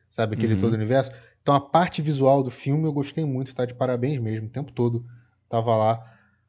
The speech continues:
Speaker 1: Agora, te-, te-, teve um aspecto só que eu não comprei. Tem dois aspectos que eu não comprei do filme, mas um primeiro de, de, de cinema, né? Que eu acho que ele não conseguiu transmitir, foi o deserto. Que eles falavam assim, ó,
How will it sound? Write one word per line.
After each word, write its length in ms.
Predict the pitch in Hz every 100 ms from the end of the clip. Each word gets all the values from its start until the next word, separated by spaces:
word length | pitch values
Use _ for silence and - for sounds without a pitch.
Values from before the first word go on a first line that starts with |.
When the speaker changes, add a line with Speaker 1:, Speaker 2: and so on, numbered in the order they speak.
| _
Speaker 1:
Agora, 800 | - 123 120 127 127 123 120 120
te-, 140 | - 151
te-, 240 | 151 -
teve 180 | 160 143
um 60 | 220
aspecto 420 | 156 - 135 135
só 120 | 135
que 100 | 123
eu 60 | 117
não 100 | 143
comprei. 440 | - 120 107 107
Tem 240 | 113 - 180
dois 160 | 226
aspectos 240 | 190 - 160
que 20 |
eu 40 | 151
não 60 |
comprei 260 | 147 143 151
do 60 | 123
filme, 160 | 113
mas 180 | 107 107
um 60 | 120
primeiro 320 | 120 113 113
de, 160 | 110
de, 180 | 104 117 -
de 140 | -
cinema, 460 | - 117 120 151 113
né? 140 | 123 -
Que 80 | -
eu 40 | 113
acho 140 | 110
que 60 | 120
ele 80 |
não 80 | 117
conseguiu 240 | 143 120 117
transmitir, 480 | 120 110 107 139 151 - _ _
foi 220 | - 135
o 20 |
deserto. 640 | 135 156 117 110 - - - _ _ _
Que 80 | -
eles 120 | 151
falavam 380 | - 156 143 147
assim, 200 | 139 -
ó, 140 | 127